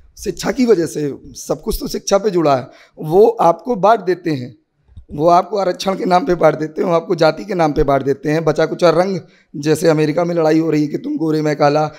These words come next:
मैं काला तुम गोरे, उस पे लड़ाई हो रही है। फिर बचा कुचा जो अपने भारत की एक सबसे ज़्यादा छोटी मेंटालिटी जिस पे आप लगातार देख रहे होगे, वो है मानसिकता महिला और पुरुष, उसी में बांट दे रहे हो। और बची कुची तो हम तिवारी तुम लाला,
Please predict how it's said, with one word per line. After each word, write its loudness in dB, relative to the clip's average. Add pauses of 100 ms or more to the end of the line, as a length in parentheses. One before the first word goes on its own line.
(140)
मैं 0
काला 2
तुम -4
गोरे, 0 (140)
उस -12
पे -2
लड़ाई 2
हो 0
रही -4
है। -8 (400)
फिर 4
बचा 2
कुचा 2
जो 2
अपने 0
भारत 2
की 0
एक -6 (100)
सबसे -4
ज़्यादा 4
छोटी 2
मेंटालिटी -2
जिस -6
पे 2
आप -2
लगातार -6
देख -6
रहे -2
होगे, -8 (300)
वो 0
है 2
मानसिकता -4
महिला -2
और 2
पुरुष, -6 (840)
उसी -6
में 0
बांट 4
दे 0
रहे 2
हो। -2 (600)
और 0
बची 0
कुची -4
तो 2
हम 2
तिवारी 2
तुम -8
लाला, -2